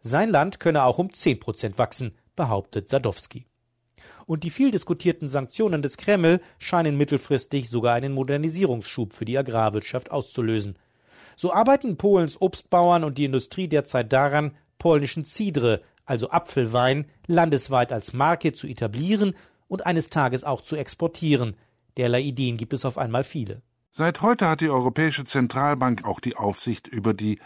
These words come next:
Speaker 2: einhundertzwanzig größten Banken in der Eurozone. Viele Experten sind nicht sehr glücklich darüber, dass ein und dasselbe Institut Partnerin und gleichzeitig Aufseherin der Banken ist. Sie befürchten mögliche Zielkonflikte in der E Z B.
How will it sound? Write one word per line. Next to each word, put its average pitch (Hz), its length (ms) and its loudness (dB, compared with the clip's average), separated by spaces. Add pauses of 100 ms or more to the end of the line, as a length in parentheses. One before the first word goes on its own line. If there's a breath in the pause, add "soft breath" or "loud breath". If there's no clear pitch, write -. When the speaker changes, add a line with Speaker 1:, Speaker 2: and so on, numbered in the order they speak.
(140 soft breath)
Speaker 2:
einhundertzwanzig 107 880 0
größten 123 640 0
Banken 127 420 -2
in 92 160 -10
der 92 100 -6
Eurozone. 92 680 -6 (540 loud breath)
Viele 127 380 0
Experten 135 540 -2
sind 127 240 -2
nicht 135 200 -2
sehr 139 200 2
glücklich 151 440 -4
darüber, 123 500 4 (300 loud breath)
dass 113 200 0
ein 135 260 0
und 143 160 2
dasselbe 143 600 0
Institut 131 800 -4 (460 loud breath)
Partnerin 175 560 -2
und 151 160 -2
gleichzeitig 147 600 -2
Aufseherin 113 680 2
der 110 100 4
Banken 113 400 0
ist. 120 320 -4 (220 loud breath)
Sie 185 180 -4
befürchten 160 840 0
mögliche 156 460 0
Zielkonflikte 120 960 -4
in 110 140 0
der 107 100 -2
E 113 140 -2
Z 104 260 -6
B. 101 240 -2